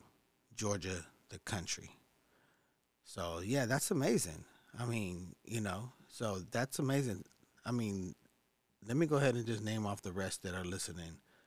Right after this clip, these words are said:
to this podcast or these podcasts that I have. Nigeria, France, Denmark, Saudi Arabia, Colombia, Taiwan, Canada, Mexico,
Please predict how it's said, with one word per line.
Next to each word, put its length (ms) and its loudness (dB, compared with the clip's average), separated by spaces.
to 140 -6
this 160 -8
podcast 720 -6
or 80 -6
these 240 -8
podcasts 680 -8
that 80 -4
I 80 -2
have. 300 -4
Nigeria, 720 0
France, 540 -2
Denmark, 580 2
Saudi 420 2
Arabia, 460 -2
Colombia, 600 -2
Taiwan, 680 0
Canada, 540 0
Mexico, 720 -2